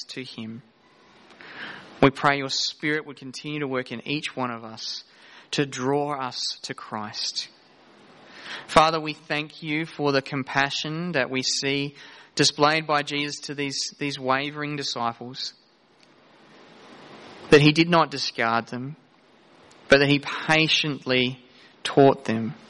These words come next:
Father, we thank you that that compassion is extended to us as well. In our moments where we waver, help us to call upon your mercy. Help us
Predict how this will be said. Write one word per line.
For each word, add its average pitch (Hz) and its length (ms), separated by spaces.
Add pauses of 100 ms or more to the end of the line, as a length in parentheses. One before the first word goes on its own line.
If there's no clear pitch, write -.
(720)
Father, 143 280
we 139 120
thank 143 380
you 135 120
that 127 180
that 135 180
compassion 143 680
is 127 120
extended 135 600
to 117 160
us 127 260
as 135 100
well. 117 320 (1080)
In 160 140
our 165 140
moments 170 960
where 135 200
we 143 200
waver, 143 580 (1800)
help 139 200
us 143 140
to 131 100
call 139 260
upon 147 300
your 143 120
mercy. 117 640 (1300)
Help 131 240
us - 460